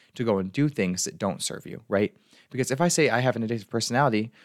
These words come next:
well, then I'm allowing myself to get addicted to anything and just fall back on that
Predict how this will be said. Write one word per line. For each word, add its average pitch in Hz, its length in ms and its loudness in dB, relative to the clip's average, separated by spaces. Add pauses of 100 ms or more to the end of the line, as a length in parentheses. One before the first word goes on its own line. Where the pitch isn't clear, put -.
(120)
well, 113 120 2
then 110 180 -2
I'm 110 220 2
allowing 123 340 2
myself 107 380 0
to - 80 -6
get 110 100 0
addicted 98 320 -4
to - 140 -4
anything 117 400 -2
and 107 100 -6
just - 220 -4
fall 107 180 2
back 92 320 2
on 101 140 -4
that 87 260 -2